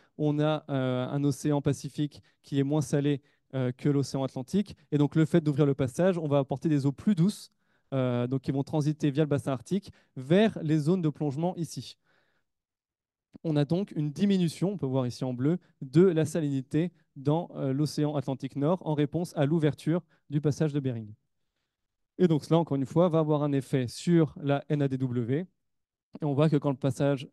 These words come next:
est ouvert, on a une N A D W qui est beaucoup moins intense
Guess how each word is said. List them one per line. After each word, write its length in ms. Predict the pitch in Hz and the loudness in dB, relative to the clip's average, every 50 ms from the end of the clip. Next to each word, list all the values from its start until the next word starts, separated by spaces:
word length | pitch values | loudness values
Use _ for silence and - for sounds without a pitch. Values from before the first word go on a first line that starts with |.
| _ - | _ -4
est 100 | 156 135 | -2 -2
ouvert, 420 | 131 123 117 135 139 170 180 - - - | -2 0 2 2 2 2 0 -4 -8 -8
on 220 | 151 139 135 135 | -6 -4 -2 0
a 180 | 139 143 131 123 - 156 - | 0 0 -2 -4 -8 -10 -6
une 260 | - 165 139 135 139 - - | -4 -2 0 0 -2 -2 -4
N 100 | 165 156 | -4 -2
A 60 | 147 143 | -2 -2
D 80 | 135 | -2
W 380 | 139 135 135 131 120 139 156 185 | -2 -2 -2 -2 -2 -2 -4 -4
qui 200 | - - 151 131 | -6 -6 -4 -2
est 40 | 135 | -2
beaucoup 260 | 131 127 156 - - | -2 -4 -6 -4 -4
moins 220 | 151 147 147 135 131 | -4 -2 -2 -2 -2
intense 420 | 131 127 - 147 165 170 - - | -4 -4 -4 -4 -4 -4 -10 -14